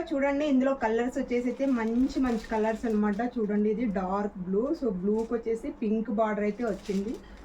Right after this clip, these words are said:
So, మంచి కలర్ కాంబినేషన్ శారీస్ అన్నీ కూడా మంచి ఫ్లవర్ వచ్చిందనమాట. అంతా డిజిటల్ ప్రింట్ వచ్చేసి so జరీ బార్డర్ తోటి అయితే మీకు ఈ విధంగా బార్డర్ అయితే ఉండింది.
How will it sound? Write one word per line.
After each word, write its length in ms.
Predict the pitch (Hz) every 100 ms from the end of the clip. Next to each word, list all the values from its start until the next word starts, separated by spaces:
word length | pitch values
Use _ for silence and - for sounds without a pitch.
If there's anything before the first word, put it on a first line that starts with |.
| - -
So, 120 | 233 208
మంచి 340 | 208 240 262 -
కలర్ 260 | 208 220 220
కాంబినేషన్ 480 | 202 202 202 202 220 226
శారీస్ 340 | 190 190 202 202
అన్నీ 260 | 196 208 202 190
కూడా 180 | 208 247
మంచి 360 | 190 190 190 247 254
ఫ్లవర్ 340 | 196 190 208
వచ్చిందనమాట. 460 | 202 - 208 196 190 190
అంతా 200 | 190 208 185
డిజిటల్ 340 | 185 - 208
ప్రింట్ 220 | - 208 196
వచ్చేసి 300 | 196 202 - 480 - - -
so 100 | 269 190
జరీ 220 | 214 214 233 233
బార్డర్ 320 | 226 226 -
తోటి 140 | 220 220
అయితే 160 | 214 311 254
మీకు 240 | 214 262
ఈ 20 | 226
విధంగా 280 | 196 202 220 190
బార్డర్ 300 | 190 190 202
అయితే 180 | 202 226 196
ఉండింది. 420 | 185 190 190 247